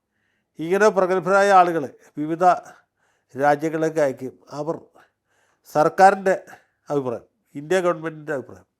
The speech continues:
നമ്മൾ ഓരോരുത്തരുടെയും വികാരം ആ വിദേശ വേദികളിൽ വളരെയധികം ആഞ്ഞടിച്ച് വ്യക്തമാക്കി വെച്ചു. ഇത് ചെറിയ കാര്യമല്ല. ഏകസ്വരത്തിൽ സംസാരിക്കും. ഭരണകക്ഷിക്കാരാകട്ടെ,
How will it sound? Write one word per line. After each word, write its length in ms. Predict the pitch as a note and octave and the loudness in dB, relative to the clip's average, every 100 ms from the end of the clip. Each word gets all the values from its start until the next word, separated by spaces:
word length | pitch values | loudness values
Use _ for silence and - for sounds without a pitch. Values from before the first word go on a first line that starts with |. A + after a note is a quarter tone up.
| - | -16
നമ്മൾ 200 | C#3+ D3+ E3+ | -12 -4 0
ഓരോരുത്തരുടെയും 540 | D#3 E3+ D#3 D#3+ E3 D3+ | 0 0 -4 -6 -6 -8
വികാരം 340 | C3 C#3 C#3+ - _ _ _ _ _ _ _ _ _ _ _ C#3 | -2 0 0 -4 _ _ _ _ _ _ _ _ _ _ _ 0
ആ 100 | E3 E3 | 2 2
വിദേശ 380 | D#3+ E3+ E3+ - E3+ - _ C#3 | 2 2 0 0 -2 -4 _ -6
വേദികളിൽ 480 | C#3+ D3 D3 C#3 C3 _ - C3 | -4 -2 -2 -4 -8 _ -14 -10
വളരെയധികം 560 | C3+ C#3+ D3+ C3 B2+ _ _ _ _ _ _ _ _ _ _ _ | -6 -4 -4 -6 -12 _ _ _ _ _ _ _ _ _ _ _
ആഞ്ഞടിച്ച് 640 | B2+ D3 D3+ D#3+ C3+ A#2+ C3 - _ _ _ C3+ | -4 -4 0 -2 -4 -12 -20 -20 _ _ _ -12
വ്യക്തമാക്കി 440 | B2 C3+ B2+ B2 | -10 -8 -8 -8
വെച്ചു. 160 | A2+ _ _ _ _ _ _ _ E3 | -14 _ _ _ _ _ _ _ -8
ഇത് 160 | E3+ - | -6 -2
ചെറിയ 200 | G3 G#3+ G#3+ | -2 0 0
കാര്യമല്ല. 320 | F#3+ D#3+ G#2+ - _ C3 D#3+ | 0 -2 -6 -16 _ -8 -4
ഏകസ്വരത്തിൽ 540 | G3 F3 F#3+ F#3 F#3+ F#3 | -2 0 -2 -2 -6 -8
സംസാരിക്കും. 460 | F3+ C#3+ D#3 B2+ _ _ _ _ _ _ _ _ _ - | -8 -6 -10 -12 _ _ _ _ _ _ _ _ _ -6
ഭരണകക്ഷിക്കാരാകട്ടെ, 800 | C3 D3 E3+ D#3+ E3 E3+ E3 D#3+ | -4 -2 -2 -2 -2 -2 -2 -2